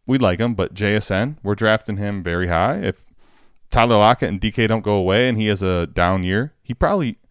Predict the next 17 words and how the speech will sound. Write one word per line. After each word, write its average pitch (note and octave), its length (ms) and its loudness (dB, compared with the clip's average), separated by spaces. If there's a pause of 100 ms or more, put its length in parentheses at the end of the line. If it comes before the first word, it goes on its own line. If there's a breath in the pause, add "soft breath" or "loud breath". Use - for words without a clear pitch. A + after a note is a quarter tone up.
(340)
has F#2+ 200 0
value F#2+ 280 2
insulation, E2+ 720 -8
but F#2 260 -2 (1000)
it's B2 180 -6
not D#3 200 4
a D3+ 40 2
guarantee A#2 680 0
that F#2+ 180 -6
he G2+ 180 -10
stays G#2 440 -2
in F#2 80 -4
the F2 80 -2
range F#2 280 -2
you're F2+ 80 0
drafting F#2+ 460 0
him. E2+ 240 -6